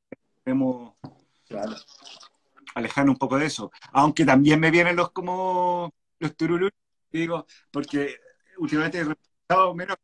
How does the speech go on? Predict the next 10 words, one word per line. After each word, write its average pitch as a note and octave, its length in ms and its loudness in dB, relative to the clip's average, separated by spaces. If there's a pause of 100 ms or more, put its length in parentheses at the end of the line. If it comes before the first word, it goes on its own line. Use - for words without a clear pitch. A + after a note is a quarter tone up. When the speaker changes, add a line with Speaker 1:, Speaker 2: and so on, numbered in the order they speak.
(340)
Speaker 1:
¿cachai? - 240 -8 (500)
El E3 160 -8
teatro, D3+ 560 -2
como C#3+ 340 -14
el, C3+ 360 -20 (380)
y B2+ 120 -6
eso F#3 160 -10
está E3 180 -6
mucho, F3 400 -8
lamentablemente, F#3+ 1000 -4